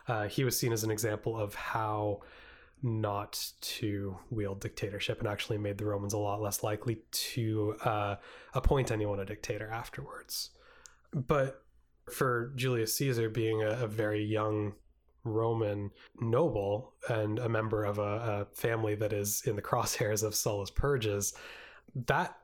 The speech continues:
made him into a different sort of person than he might have been without. I mean, that's a, that's a very speculative statement to make, but it, it's, it's more to say that he grew up in this world of, of politics not being normal, and of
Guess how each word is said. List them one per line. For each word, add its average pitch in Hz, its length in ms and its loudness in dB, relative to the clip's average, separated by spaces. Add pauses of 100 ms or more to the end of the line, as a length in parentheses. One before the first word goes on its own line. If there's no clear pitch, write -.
(320)
made 170 260 4
him 185 160 4
into 160 360 4
a 131 40 4
different 120 540 0
sort - 520 2
of 107 160 -2
person 110 360 -4
than 104 120 -2
he 107 120 0
might 104 180 0
have 104 160 -2
been 101 180 -4
without. 107 440 -2
I 113 80 2
mean, 120 140 2
that's 120 200 0
a, 107 140 0
that's 113 180 -2
a 113 60 -2
very 104 180 0
speculative 101 680 -4 (440)
statement 113 420 0
to - 80 -4
make, 127 280 2
but - 240 -2 (320)
it, 147 180 0
it's, 139 160 2
it's 131 220 0
more 156 120 4
to 131 60 2
say 127 160 0
that 107 140 0
he - 100 -2
grew 113 240 2
up 107 160 0
in 107 320 0
this - 260 -4
world 139 360 4
of, 107 160 0
of 110 220 -2
politics 107 460 -2
not 120 360 0
being 143 340 4
normal, 104 360 0
and 110 180 0
of 107 160 0